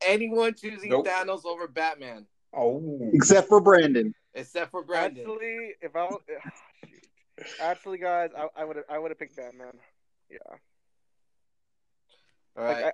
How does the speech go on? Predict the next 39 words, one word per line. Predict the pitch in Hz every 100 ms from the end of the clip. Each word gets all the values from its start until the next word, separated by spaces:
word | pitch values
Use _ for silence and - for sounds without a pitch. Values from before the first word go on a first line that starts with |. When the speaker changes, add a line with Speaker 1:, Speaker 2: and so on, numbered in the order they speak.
| -
Speaker 4:
I, |
I, | 170 _
like, | 190 -
I | 208
love, | 202 226 220
I | 190
Speaker 1:
<laughs> |
Speaker 4:
love, | 208 202 208 214
Speaker 1:
Batman's | 190 165 165
Speaker 4:
I | 185
love | 196 214 214
Speaker 1:
moving | 185 185
on. | 196 196
Speaker 4:
Thanos. | -
I | 165
think | 160 190
he's | - 190
the, | 190 - - - _ -
I | 170
think | 175 202 175
he's | 180 175
the | 185
goat | 139 160 175 180 _ _ _ _ _ _ _ -
a-, |
a-, | 160 165 160 165 165 143 160
a-, | -
as, | 156 -
as | 156
a | 156
villain | 139 156 165 175
in | 160 147
the |
ci-, | 139 160 - 165
cinematic, | 156 151 156 160 _ - _ _ _ _ _
in | - 156
the |
cinematic | - 160 160 156
superhero | 156 160 165
universe. | 165 170 165 180 175